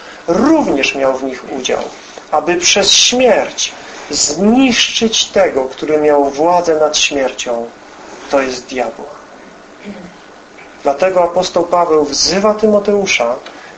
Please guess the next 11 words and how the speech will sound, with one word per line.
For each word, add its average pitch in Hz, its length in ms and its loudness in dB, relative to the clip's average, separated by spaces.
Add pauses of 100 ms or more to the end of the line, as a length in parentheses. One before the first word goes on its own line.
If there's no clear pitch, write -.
i 147 80 -6
każdego 175 520 0
z 185 80 -4
nas: 139 520 -2 (1700)
„Nie 165 320 2
wstydź - 380 -2
się - 220 -4 (600)
świadectwa - 1000 0
o 160 100 -2
Panu 156 420 0
naszym, 113 520 -4